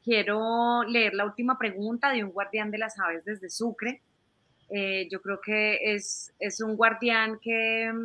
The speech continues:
que tiene algo muy especial y es que él hace un trabajo por las aves en libertad y está haciendo un trabajo, ¿verdad?, muy bonito. Él es Marcelo, eh, y pues él te manda un saludo desde el Golfo de Morrosquillo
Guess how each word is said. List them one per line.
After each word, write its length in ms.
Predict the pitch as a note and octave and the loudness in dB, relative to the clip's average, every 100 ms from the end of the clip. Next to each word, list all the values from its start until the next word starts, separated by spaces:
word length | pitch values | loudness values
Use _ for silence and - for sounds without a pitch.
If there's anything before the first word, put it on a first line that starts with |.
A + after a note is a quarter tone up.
| A3 _ _ | -8 _ _
que 100 | A3+ | -8
tiene 340 | - G#3+ G3+ | -2 -2 2
algo 220 | G#3 G#3+ A#3 | 2 2 0
muy 200 | B3 B3 | 0 0
especial 760 | B3 C4+ A#3+ A#3 A3 G3 C#4+ - | -2 -4 0 4 6 6 0 -6
y 140 | A3+ | -2
es 160 | G#3+ - | 0 0
que 400 | - G#3+ A3 A3 - _ _ _ _ _ _ _ | 0 2 2 0 -10 _ _ _ _ _ _ _
él 140 | G#3 | 2
hace 200 | G#3 G3+ | 2 2
un 140 | A3 A3+ | -2 4
trabajo 460 | A3 A3 G#3 G#3 | 6 8 8 6
por 120 | A3+ A3 | -2 0
las 220 | F3 E3+ - | 0 0 6
aves 520 | A#3 B3+ C4+ C4+ - | 8 10 8 2 -6
en 140 | A3+ G#3+ | -6 -4
libertad 600 | F#3+ F3 E3 _ F3 E3 - _ _ _ _ | -4 -8 -10 _ -2 -2 -8 _ _ _ _
y 60 | G#3 | -10
está 160 | - | -10
haciendo 260 | F#3+ G3+ G#3 | -8 -6 -6
un 60 | |
trabajo, 360 | G#3 G#3 G#3 G#3 | 0 2 2 0
¿verdad?, 280 | G#3 G3 F3 | -4 -2 -4
muy 140 | F#3+ G#3 | -4 -6
bonito. 400 | G#3+ A3+ A3 A3+ | -4 -4 -4 -4
Él 120 | G3+ | -4
es 120 | F#3 | -4
Marcelo, 640 | G3 F#3+ - A3 G3+ A3+ - _ _ _ _ _ | -6 -6 -2 0 0 -4 -10 _ _ _ _ _
eh, 500 | G#3 G3+ G3 F#3+ F#3+ - | 0 2 4 2 2 2
y 280 | A3+ B3+ | 4 4
pues 180 | - A3+ | 2 -4
él 140 | G3+ F3 | -4 -6
te 100 | F#3+ | -2
manda 320 | G3+ G#3 G#3 | 0 0 -2
un 80 | G#3 | -2
saludo 380 | G#3+ G#3 G#3 | -2 0 0
desde 240 | G#3+ G#3+ G3+ | 0 -2 -4
el 120 | F3+ | -2
Golfo 340 | G#3+ A#3 A3+ | 2 2 2
de 100 | C4 | 0
Morrosquillo 880 | C4 A3+ F3+ - - B3+ B3+ C4+ C#4 | 0 -2 -4 -8 0 2 4 2 0